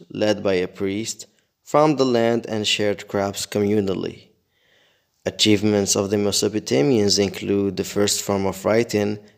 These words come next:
and advancements in metalworking. And also we have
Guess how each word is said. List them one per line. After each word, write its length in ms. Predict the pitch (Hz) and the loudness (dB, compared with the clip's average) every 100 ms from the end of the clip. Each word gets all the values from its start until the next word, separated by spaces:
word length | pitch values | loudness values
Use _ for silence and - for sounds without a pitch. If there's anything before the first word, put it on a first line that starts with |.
| - | -4
and 160 | 123 | 0
advancements 800 | 131 113 120 117 - 110 107 104 | 2 2 2 2 0 0 0 -2
in 240 | - 107 101 | -4 -4 -2
metalworking. 840 | 101 - 101 98 95 90 - 85 - - - _ _ _ _ _ _ _ _ _ _ _ | -2 -2 -4 -2 -2 -4 -8 -14 -14 -18 -20 _ _ _ _ _ _ _ _ _ _ _
And 180 | 170 139 | 2 6
also 340 | 101 92 - | 4 4 0
we 200 | 95 92 | -2 -2
have 480 | 87 90 113 120 - | -2 0 -2 -4 -10